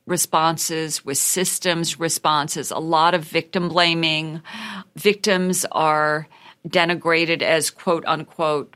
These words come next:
prostitutes, or blinders are put on and they're called workers.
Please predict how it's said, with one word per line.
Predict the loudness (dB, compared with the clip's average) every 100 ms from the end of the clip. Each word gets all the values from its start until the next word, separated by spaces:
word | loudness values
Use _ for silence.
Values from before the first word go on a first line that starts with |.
| _
prostitutes, | -4 2 4 2 -4 -6 -2 -2 -2 -4 -4 -4 -4 -8
or | -4 0 2
blinders | 0 2 6 6 4 0 0
are | 0
put | 0 -2 2
on | 4 6 4 2
and | 0
they're | 0
called | -2 -2 0 0 0
workers. | -2 -2 0 0 0 0 -2 -4